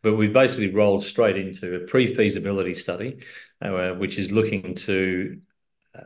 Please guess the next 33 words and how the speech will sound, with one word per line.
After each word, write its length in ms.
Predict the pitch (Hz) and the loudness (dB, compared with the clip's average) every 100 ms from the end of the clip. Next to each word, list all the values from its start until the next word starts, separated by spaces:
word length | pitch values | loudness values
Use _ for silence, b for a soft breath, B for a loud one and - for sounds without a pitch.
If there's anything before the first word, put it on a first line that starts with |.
| - | -18
how 320 | - 110 107 98 | -8 -2 0 0
we're 120 | 98 | -2
gonna 160 | 98 | -2
actually 360 | 98 98 - 90 | -2 -4 -4 -10
process 720 | - 127 123 104 85 - - - | 0 2 4 2 0 -4 -14 -12
the 400 | 101 98 90 92 | -8 -6 -6 -8
material 600 | 92 - 87 95 143 151 B B | -10 -6 -4 -2 -4 -6 B B
and 280 | 98 92 90 | -6 -4 -2
where 220 | 101 98 | 0 0
we're 80 | 92 | 0
gonna 180 | 95 87 | -4 -6
build 280 | 87 90 87 | -6 -6 -8
the 60 | |
plant. 500 | - 101 92 165 160 _ B B B B | -6 -4 -2 -2 -6 _ B B B B
And 300 | 92 95 92 | -6 -4 -4
then 280 | 92 90 95 | -6 -6 -6
the 100 | 92 | -6
third 380 | - 117 101 - | 0 2 2 -2
critical 300 | 95 92 90 | -6 -6 -8
thing 340 | - 92 90 | -6 -6 -6
is 360 | 92 90 90 - | -8 -8 -10 -10
trying 220 | - 95 | -8 -8
to 60 | 90 | -6
find 260 | 90 90 | -8 -8
customers 540 | - 104 - 90 87 - | -8 -8 -8 -10 -10 -8
then 320 | 92 92 90 | -8 -8 -12
for 360 | - 98 90 82 | -6 -4 -4 -8
the 100 | 92 | -10
material 500 | 90 87 98 90 92 | -10 -8 -8 -6 -6
that 180 | 90 90 | -10 -12
we're 100 | 90 | -12
gonna 200 | 98 87 | -10 -12
produce. 500 | - 98 85 80 | -12 -8 -8 -10